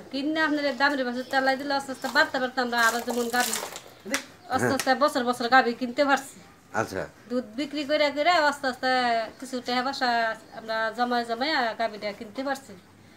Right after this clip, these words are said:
Speaker 2: আচ্ছা।
Speaker 1: যদি কেউ তে ডাল লাগছে, কেউ তে ডাল লইছি, লইয়া গাভীটা কিনছি, মাসে মাসে ওরা আবার ধারটা আমরা দিয়ে দিছি।
Speaker 2: ধার শোধ করে
Speaker 1: শোধ
Speaker 2: দিয়ে
Speaker 1: করে
Speaker 2: দিছেন।
Speaker 1: দিছি। দিয়ে আমরা আবার ওদের গরুর থেকে গাভী হইছে, ওদের দামড়ি বাছুর হইছে, এটি কি ফালছি, ফাইলা এটি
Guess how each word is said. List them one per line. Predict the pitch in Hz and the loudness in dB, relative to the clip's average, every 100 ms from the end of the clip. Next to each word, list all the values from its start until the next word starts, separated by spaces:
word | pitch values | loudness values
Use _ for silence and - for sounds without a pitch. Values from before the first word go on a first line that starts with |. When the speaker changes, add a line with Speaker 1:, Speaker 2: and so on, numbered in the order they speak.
| - - | -16 -8
Speaker 2:
আচ্ছা। | 101 - | -4 -2
Speaker 1:
যদি | 339 | -2
কেউ | 359 381 359 | -2 -4 2
তে | 320 | 4
ডাল | 269 294 294 | 6 8 8
লাগছে, | 320 311 285 | 6 4 0
কেউ | 320 311 | -4 -2
তে | 285 | 0
ডাল | - 240 240 | 4 6 6
লইছি, | 240 240 233 | 4 0 -6
লইয়া | 233 262 269 | -2 2 2
গাভীটা | 269 277 262 254 | 4 2 2 -2
কিনছি, | 311 320 320 392 | -2 -4 -4 -2
মাসে | 330 302 262 | 0 0 0
মাসে | 240 240 | -6 -4
ওরা | 247 254 | -2 0
আবার | 233 226 | 0 -2
ধারটা | 220 208 214 208 | -2 -4 -4 -8
আমরা | 202 190 | -8 -10
দিয়ে | 214 214 | -10 -12
দিছি। | 208 - - - - | -12 -16 -20 -20 -2
Speaker 2:
ধার | 113 120 104 98 - | 4 4 2 -12 -16
শোধ | - 143 117 | -2 -2 0
করে | - 113 | 0 2
Speaker 1:
শোধ | 110 | 2
Speaker 2:
দিয়ে | 233 | 2
Speaker 1:
করে | 208 247 | 4 2
Speaker 2:
দিছেন। | 220 196 | 0 -4
Speaker 1:
দিছি। | 165 - 185 - - - - - 208 | -8 -12 -16 -18 -20 -20 -20 -16 -6
দিয়ে | 269 | 0
আমরা | 285 277 294 | 2 4 4
আবার | 285 285 | 4 2
ওদের | 269 277 | 2 4
গরুর | 320 320 - | 4 4 0
থেকে | 262 269 | -2 2
গাভী | 277 294 262 | 6 6 4
হইছে, | 254 254 254 | 2 2 0
ওদের | 247 254 254 | 2 0 4
দামড়ি | 269 262 | 4 4
বাছুর | 233 233 247 | 0 -2 -2
হইছে, | 233 233 233 | -4 -2 -2
এটি | 240 254 | -2 -4
কি | 262 | -2
ফালছি, | 254 269 247 220 214 | 2 2 0 -10 -6
ফাইলা | 226 240 285 285 | -4 -2 2 2
এটি | 285 277 | 2 -2